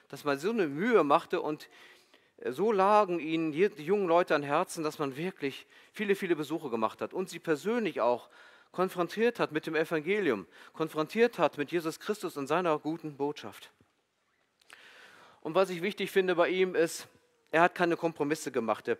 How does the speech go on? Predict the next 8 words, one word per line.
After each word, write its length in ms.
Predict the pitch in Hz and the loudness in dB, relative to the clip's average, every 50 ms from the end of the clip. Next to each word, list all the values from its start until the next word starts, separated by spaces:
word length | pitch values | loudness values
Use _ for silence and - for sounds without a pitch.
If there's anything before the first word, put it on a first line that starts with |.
| - - | -4 -4
äh, 120 | 104 117 | -4 -4
Pastor 320 | - - 120 - - 131 120 | -2 -2 -4 -2 -2 -4 -4
Wilhelm 240 | 120 117 110 107 | -2 -2 -2 -2
Busch. 320 | 104 110 104 - - - - _ _ - - - - - | -2 -4 -6 -6 -10 -14 -16 _ _ -20 -20 -20 -20 -4
Für 120 | - 180 | 0 0
ihn 200 | 190 226 247 233 | 2 2 2 6
war 160 | 196 202 196 190 | 8 8 8 8
klar, 560 | - 185 185 185 190 196 196 196 196 196 | 6 4 6 8 10 10 10 10 8 6